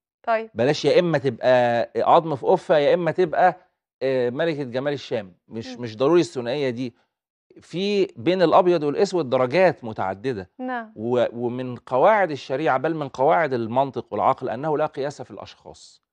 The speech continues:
Speaker 1: صح.
Speaker 2: يعني كل حالة ليها
Speaker 1: وكل إنسان له
Speaker 2: خصوصيتها.
Speaker 1: مميزاته وعيوبه.
Speaker 2: لا، لا، مش كده. كل حالة ليها خصوصياتها.
Speaker 1: مم.
Speaker 2: فلان اللي اتجوز ده غير فلان اللي اتجوز ده، غير
Speaker 1: مم.
Speaker 2: فلان اللي اتجوز ده. هنا محمود، هنا مذموم، هنا مباح. ولذلك قضية التعدد دي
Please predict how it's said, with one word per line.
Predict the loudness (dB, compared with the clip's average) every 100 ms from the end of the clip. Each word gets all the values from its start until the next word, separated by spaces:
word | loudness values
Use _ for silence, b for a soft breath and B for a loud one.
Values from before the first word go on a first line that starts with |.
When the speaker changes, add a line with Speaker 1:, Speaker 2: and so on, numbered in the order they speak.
| -14
Speaker 1:
صح. | -14 -8
Speaker 2:
يعني | -4 -4 -4
كل | -2 2 2
حالة | 2 2 2
ليها | 0 0 -2 -6 -12
Speaker 1:
وكل | -2 2
إنسان | 4 4 4
له | 6
Speaker 2:
خصوصيتها. | 4 4
Speaker 1:
مميزاته | 4 2 -2 0
وعيوبه. | 2 2 2 -2 -2
Speaker 2:
لا، | 4 6
لا، | 6
مش | 0 -6
كده. | -6 -4 -4
كل | 0 2 2
حالة | 4 4
ليها | 4 2
خصوصياتها. | -2 -16 -14 -6 0 0 -2 -20 _ -12
Speaker 1:
مم. | -10 -10 -2
Speaker 2:
فلان | 4 6 6
اللي | 2 0
اتجوز | 4 6 8 6
ده | 4 2 2 _ _
غير | 0 2
فلان | 4 2 2
اللي | -2
اتجوز | -2 -2 -2 -6
ده، | -12 -8
غير | -4
Speaker 1:
مم. | 0
Speaker 2:
فلان | 2 2
اللي | 0
اتجوز | -2 -2 -2 -4
ده. | -8 -14 _ _ _ -2
هنا | 2 2 2 0
محمود، | -6 -4 -4 -4 -4 -6
هنا | -2 -2
مذموم، | -4 -6 -6 -6 -6 -10
هنا | -10 -6 0 0 0
مباح. | -4 2 4 4 0 -14 -18 _ _ -10
ولذلك | -6 -2 -2 -2
قضية | -2 0 0
التعدد | -2 -8 -4 -4 -6 -10 -12
دي | -14